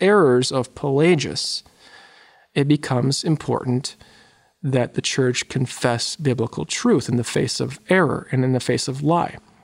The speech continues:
So this is something that i-, we're gonna see a pattern that goes on,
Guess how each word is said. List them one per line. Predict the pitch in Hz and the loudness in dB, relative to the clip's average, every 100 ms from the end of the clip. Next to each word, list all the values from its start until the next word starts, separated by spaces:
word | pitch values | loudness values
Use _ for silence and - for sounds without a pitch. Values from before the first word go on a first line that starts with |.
| _ _ _ _ _ _ _ - | _ _ _ _ _ _ _ -2
So | 165 | 2
this | 185 208 | 2 2
is | 175 | 0
something | 180 160 | 2 4
that | 143 135 - - - - _ - | 4 2 -2 -20 -20 -20 _ -8
i-, | - 196 185 | -2 0 0
we're | 180 | 2
gonna | 160 | 4
see | 139 - | 2 0
a | 139 | 0
pattern | - 190 180 135 | 0 2 4 4
that | 127 | 2
goes | 156 139 139 | 2 0 2
on, | 131 127 | 0 0